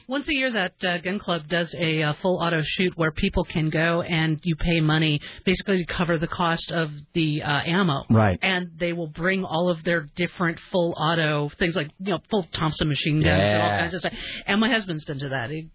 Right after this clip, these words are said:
Speaker 1: has gone and, and spent the afternoon shooting
Speaker 2: We, uh,
Speaker 1: big, scary things.
Speaker 2: on this program, actually, we used to have an advertiser, uh, this place called Fairly Honest Don's Machine Gun Parlor, which was a, the, a private dealer who sold machine guns.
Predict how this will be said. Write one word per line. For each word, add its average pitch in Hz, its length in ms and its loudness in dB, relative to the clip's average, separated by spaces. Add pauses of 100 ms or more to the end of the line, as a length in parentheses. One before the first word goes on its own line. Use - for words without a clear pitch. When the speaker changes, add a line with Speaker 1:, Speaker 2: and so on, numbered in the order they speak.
(140)
Speaker 1:
has 180 140 -2
gone 151 260 2
and, 147 180 -2
and 151 340 0
spent - 300 -2
the 151 100 2
afternoon 151 580 0
shooting 143 760 0
Speaker 2:
We, 143 220 6
uh, 123 200 4
Speaker 1:
big, 147 180 -2
scary 139 500 -10
things. 143 240 -8
Speaker 2:
on 123 200 6
this 135 160 2
program, 123 380 2
actually, 101 480 2
we 110 180 2
used 117 160 2
to 117 60 4
have 101 120 2
an 98 60 2
advertiser, 92 680 2
uh, 85 80 2
this 82 140 0
place 98 160 4
called 95 180 0
Fairly 101 260 4
Honest 92 240 2
Don's 98 240 4
Machine 117 300 4
Gun 101 180 2
Parlor, 80 280 -2
which 90 160 0
was 95 120 2
a, 98 200 2
the, 98 340 2
a 95 80 2
private 107 380 4
dealer 95 200 2
who 104 120 4
sold 92 320 2
machine 92 280 4
guns. 87 60 2